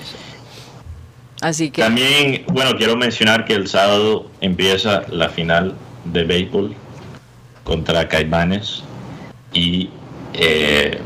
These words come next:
Speaker 2: Vaqueros de Montería. Hay algunas personas que comparten una calumnia que yo soy hincha de Gigantes Barranquilla. Eso no es verdad.
Speaker 1: <laughs>
Speaker 2: En algún momento apoyé a,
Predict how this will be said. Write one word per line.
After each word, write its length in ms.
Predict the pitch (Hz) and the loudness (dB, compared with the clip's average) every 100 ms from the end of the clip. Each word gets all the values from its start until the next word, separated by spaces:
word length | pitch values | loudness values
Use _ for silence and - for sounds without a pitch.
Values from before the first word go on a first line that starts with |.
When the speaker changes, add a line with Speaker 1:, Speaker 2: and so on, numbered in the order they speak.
| - | -2
Speaker 2:
Vaqueros 440 | 87 - 85 95 | 0 2 2 4
de 60 | 95 | 2
Montería. 580 | 85 76 78 87 117 - - - - - | 0 0 0 2 2 0 -8 -14 -8 2
Hay 200 | - 120 | 4 6
algunas 360 | 120 117 127 123 | 4 2 2 2
personas 680 | 117 - 113 113 120 - - - - - - - | 0 0 2 2 -2 -8 -16 -18 -20 -20 -20 -4
que 140 | 90 85 | -2 0
comparten 560 | 85 85 92 92 95 | 0 2 2 2 0
una 240 | 92 95 92 | 2 2 2
calumnia 480 | - 90 95 98 95 | 2 2 0 0 0
que 160 | - | 0
yo 100 | 82 | -2
soy 360 | - 98 87 82 | 0 2 2 0
hincha 500 | 107 104 101 - 92 - | 0 0 0 -2 -2 -2
de 140 | 87 82 | 0 2
Gigantes 440 | 80 82 82 101 | 2 2 2 0
Barranquilla. 640 | 87 78 76 - 90 98 - - - - | 0 -2 -4 -2 0 0 -4 -12 -12 -2
Eso 300 | - - - | 0 0 -2
no 160 | 69 | -4
es 60 | - | -4
verdad. 380 | 71 - 117 135 | -4 0 0 -2
Speaker 1:
<laughs> 40 | - - - - - - - | -6 -8 -8 -12 -18 -20 -2
Speaker 2:
En 100 | 101 92 | 0 2
algún 260 | 90 95 | 2 2
momento 600 | 95 95 95 92 101 98 - | 4 4 2 0 0 0 2
apoyé 720 | 196 - - 175 190 214 - - - - - - - - - - - 165 | 2 2 2 2 4 2 0 -10 -20 -20 -20 -20 -20 -20 -20 -20 -2 2
a, 760 | 90 87 80 78 73 73 - | 4 6 6 4 4 2 -2